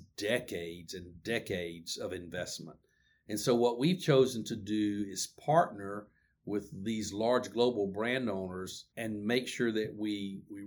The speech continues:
really thoroughly understand their needs. We understand the directions they want to go in. We understand the problems they're trying to solve.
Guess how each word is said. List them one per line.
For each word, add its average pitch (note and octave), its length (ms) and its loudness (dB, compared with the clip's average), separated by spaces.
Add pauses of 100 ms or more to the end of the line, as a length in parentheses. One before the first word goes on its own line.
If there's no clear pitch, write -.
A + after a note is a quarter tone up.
really F#3+ 400 6
thoroughly C3 560 2
understand A#2 680 -2
their A#2 220 2
needs. A#2 640 -4
We G#2+ 200 -2
understand G#2+ 560 -2
the G2 80 0
directions G2 600 -4
they A2 180 0
want A2+ 260 -4
to G#2 80 -10
go A2 320 0
in. G#2 380 -6 (400)
We A#2 160 6
understand A#2+ 560 2
the G2 40 0
problems A#2 760 2
they're A2+ 180 -2
trying A2 380 -4
to F#2+ 100 -6
solve. F#2 560 -2